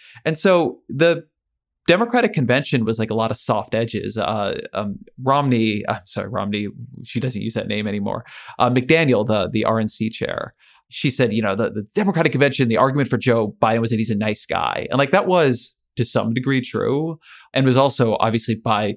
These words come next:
design. They were trying to say to people, like, pretty wide tent here. You're all welcome in it. And it just, it's a very strange, I mean, Donald Trump won this way in twenty sixteen as the challenger,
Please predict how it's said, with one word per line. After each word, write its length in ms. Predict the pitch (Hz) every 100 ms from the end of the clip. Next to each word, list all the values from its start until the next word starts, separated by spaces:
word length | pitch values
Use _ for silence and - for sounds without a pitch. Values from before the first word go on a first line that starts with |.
| -
design. 760 | 117 - 113 - 110 139 156 123
They 100 | 107
were 260 | 104 - -
trying 400 | - 107 110 110
to 60 |
say 260 | - 101 110
to 80 | 120
people, 420 | 139 135 156 147
like, 260 | - - _ _ - _ _ _ _ _ _ -
pretty 160 | 208
wide 260 | 170 147 131
tent 240 | 143 123
here. 600 | - 120 113 110 107 95 -
You're 180 | 120 131
all 140 | 123
welcome 260 | 113 113 107
in 80 | 107
it. 220 | 101 _ - - -
And 140 | 240 277
it 60 |
just, 220 | 370 339 392
it's 100 | 370
a 80 |
very 180 | 277 285
strange, 640 | 226 - 139 131 131 127 -
I 60 |
mean, 140 | 147 170
Donald 240 | 208 277
Trump 240 | - 156 110
won 320 | 110 107 127
this 240 | 156 151
way 400 | 170 170 175 170 -
in 120 | 120
twenty 220 | 123 110
sixteen 600 | - - - 117 123 139
as 440 | - - 104 110
the 180 | 101 104 _
challenger, 960 | - - 104 107 151 185 - 220 226